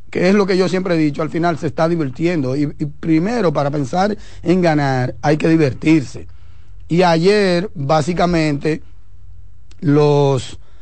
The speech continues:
las Águilas una vez más, con los errores ahí, yo vi a Jonathan Villar como lo rajaron, como si fuera una iguana, lo hubiese cortado por la mitad, como dicen,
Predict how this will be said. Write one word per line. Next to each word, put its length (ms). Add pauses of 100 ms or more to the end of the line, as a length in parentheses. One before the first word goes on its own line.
(200)
las 260
Águilas 380
una 160
vez 140
más, 380
con 140
los 140
errores 480
ahí, 200
yo 120
vi 80
a 60
Jonathan 380
Villar 460 (240)
como 220
lo 180
rajaron, 600
como 240
si 140
fuera 200
una 120
iguana, 420 (220)
lo 160
hubiese 240
cortado 360
por 160
la 120
mitad, 340
como 220
dicen, 420